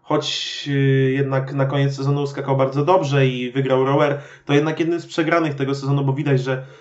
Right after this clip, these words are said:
widać było na koniec, że Kamil szykował po prostu formę pod te Mistrzostwa Świata, bo to jest jedyne trofeum, którego on jeszcze nie ma w tej swojej, em, gablocie. Jedyne tro-, trofeum, którego brakuje mu, żeby wyrównać osiągnięcie Mattiego Nykanena i wygrać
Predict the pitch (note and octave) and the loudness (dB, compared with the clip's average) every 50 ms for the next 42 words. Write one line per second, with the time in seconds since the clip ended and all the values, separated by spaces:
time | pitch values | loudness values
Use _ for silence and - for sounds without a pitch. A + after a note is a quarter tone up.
0 | - - - C3+ C#3+ C3+ C3+ C3+ C3+ C3 B2+ B2+ - C3 C3+ C3 C3+ C#3 C3+ C3+ | -18 -10 -4 -2 0 0 0 0 0 0 0 -2 -2 -2 -2 -2 0 0 0 0
1 | C3+ C3 B2+ C3 C3 C3+ C3 C3 C3 C3 - D3 - C#3+ C#3 C#3 C3+ C3+ - - | 0 -2 -2 -4 -6 -4 -4 -2 -2 -2 -4 -4 -2 0 2 2 2 2 -2 -8
2 | - - D3+ C3+ - F3 D3 C#3 C3 A#2+ B2 A#2+ A#2+ - B2 B2 A#2+ - - C3 | -8 -8 -8 -4 0 0 0 0 0 -2 -4 -8 -6 -6 -6 -6 -6 -8 -10 -12
3 | B2+ - - A#2 A#2+ A#2+ - - _ _ _ _ _ - - C#3 B2+ B2+ C3 B2 | -12 -6 -4 -2 -2 -4 -6 -16 _ _ _ _ _ -8 0 0 0 2 2 0
4 | A#2+ B2 A#2+ C3+ B2+ B2 B2 - C3 B2+ C3+ C3+ C3+ C3 C3+ B2+ A#2 - C3 A#2+ | 0 0 0 2 0 0 0 0 2 2 4 4 4 4 2 0 -2 -2 -2 -2
5 | A#2 A#2+ A#2 - A#2+ A#2+ A#2 A#2 A#2 A#2 A#2+ A#2 A#2 - - A#2+ A#2+ B2+ B2 A#2+ | -2 -4 -6 -4 -4 -4 -2 -2 -4 -4 -4 -6 -8 -6 -6 -4 -4 -2 -2 -2
6 | A2+ A2+ A2+ - - A#2+ A2+ A2+ - - A#2 A2+ A2+ A2 G#2+ - - - - - | -4 -4 -6 -6 -4 -4 -4 -4 -6 -8 -6 -4 -4 -4 -6 -8 -12 -20 -20 -20
7 | - - _ - A#2 A#2 A#2 A2+ A2+ A2+ A2+ A#2 A2+ A#2 A#2 A#2 A#2 A#2 A#2 A#2 | -20 -20 _ -12 -8 -8 -6 -6 -6 -8 -8 -10 -10 -10 -10 -10 -10 -10 -10 -8
8 | A2+ A#2+ A#2+ A#2+ A#2+ A#2+ A#2+ - A#2 A2+ A#2+ A#2+ - - - - - - - - | -4 -4 -4 0 0 -2 -2 -2 -2 -4 -4 -4 -6 -14 -18 -18 -18 -16 -16 -18
9 | - - - - B2 B2 B2+ B2+ B2+ B2 A#2+ - - - - B2+ C3+ A2+ - - | -20 -16 -6 -2 -2 -2 0 0 -2 -2 -4 -4 -8 -10 -8 -6 -6 -6 -6 -8
10 | - - C#3 - C3 B2 A#2+ A#2+ - C3 A#2+ A#2 A#2 A#2+ A#2 A#2+ A#2+ A#2+ - C#3 | -12 -12 -8 -6 -4 -4 -4 -4 -4 -4 -4 -2 -2 -4 -4 -4 -4 -4 -2 0
11 | C3 B2 A#2+ A#2+ A#2+ A#2 A#2+ - A#2 A2+ A2+ - - - - - - - B2 B2+ | 0 0 0 -2 -4 -6 -6 -6 -6 -6 -8 -8 -16 -20 -20 -18 -12 -6 -4 -4
12 | B2 A2+ B2+ A#2+ - A2 B2 - B2 B2+ B2+ B2 B2 - B2+ B2+ B2 - - B2 | -2 -2 -4 -6 -6 -8 -8 -8 -8 -6 -6 -6 -6 -6 -6 -6 -6 -4 -4 -4
13 | B2+ B2+ B2+ B2+ - B2+ C3 C3 B2+ B2+ B2 A#2 B2 C3+ C3+ C3+ C3 C3+ - | -4 -4 -4 -4 -4 -4 -4 -2 -2 -2 -2 0 0 0 0 0 -2 -2 -4